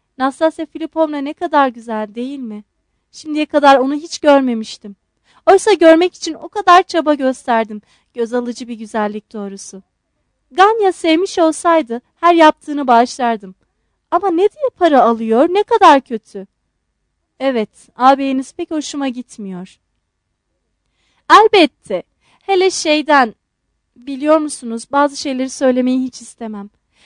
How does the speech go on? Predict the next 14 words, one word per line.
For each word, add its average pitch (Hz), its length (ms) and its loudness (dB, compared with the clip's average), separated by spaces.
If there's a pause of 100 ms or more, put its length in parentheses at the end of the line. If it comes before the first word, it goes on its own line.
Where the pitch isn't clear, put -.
(120)
Ancak 392 420 2
delinin, 320 600 0
ahmağın 330 500 2
ya 320 140 0
da 302 80 4
çılgınlık 330 520 -2
nöbetine 311 460 -2
kapılmış 311 460 -4
kötü 330 380 -6
biri 311 340 -4
böyle 381 260 0
kalkıp 320 400 2
tokat 330 340 0
atabilir. 214 540 -10